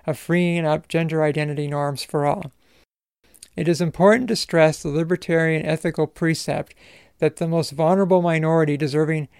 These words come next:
our attention and concern is the individual, and the support for transgender, genderqueer, and gender diverse people, therefore, should not be circumstantial. Specifically, it matters not if the basis for gender identity is biological, genetic,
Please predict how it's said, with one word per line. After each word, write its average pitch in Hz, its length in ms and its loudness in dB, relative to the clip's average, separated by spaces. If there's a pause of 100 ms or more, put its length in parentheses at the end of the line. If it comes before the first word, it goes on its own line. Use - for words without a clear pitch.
(260)
our 156 100 2
attention 160 460 0
and 156 140 -6
concern 156 500 -2
is 143 140 -6
the 151 140 -4
individual, 156 680 0 (1120)
and 175 120 0
the 175 60 0
support - 640 0
for - 140 -8
transgender, 165 680 0
genderqueer, 160 540 0
and 151 100 0
gender 156 240 0
diverse 156 360 0
people, 170 360 0
therefore, 143 520 2
should 147 240 -4
not 165 260 2
be 160 380 -2 (560)
circumstantial. 156 1000 -4 (440)
Specifically, 170 880 0
it 160 100 0
matters 190 460 6
not 175 300 2
if - 180 -4
the 151 80 -6
basis 170 500 2
for 160 140 -4
gender 160 380 0
identity 151 480 0
is 143 120 -4
biological, 143 840 0
genetic, 147 540 -4